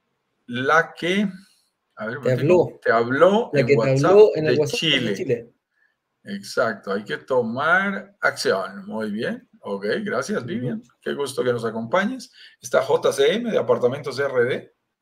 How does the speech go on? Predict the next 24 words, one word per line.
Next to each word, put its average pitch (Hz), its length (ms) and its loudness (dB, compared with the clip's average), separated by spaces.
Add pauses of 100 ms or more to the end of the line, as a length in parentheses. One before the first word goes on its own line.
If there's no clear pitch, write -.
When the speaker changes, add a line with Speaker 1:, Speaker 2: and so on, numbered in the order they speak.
(260)
Speaker 1:
Qué - 120 -6
gusto 226 300 -8
que 151 80 -4
nos 117 140 -6
estén 117 220 -6
acompañando. 127 580 -4
Es 131 100 -10
una 151 160 -4
de 123 60 0
las 113 140 -2
inmobiliarias 113 600 -2
más 131 300 -6
importantes 120 880 -8
de 113 100 -4
República 117 560 -6
Dominicana. 107 760 -6 (640)
Un 117 180 -6
colega 110 380 0
nuestro. 175 560 -6 (140)
Qué 143 120 -6
gusto 127 340 -8
saludarlos 101 560 -6
de 101 100 -8
verdad. 98 420 -2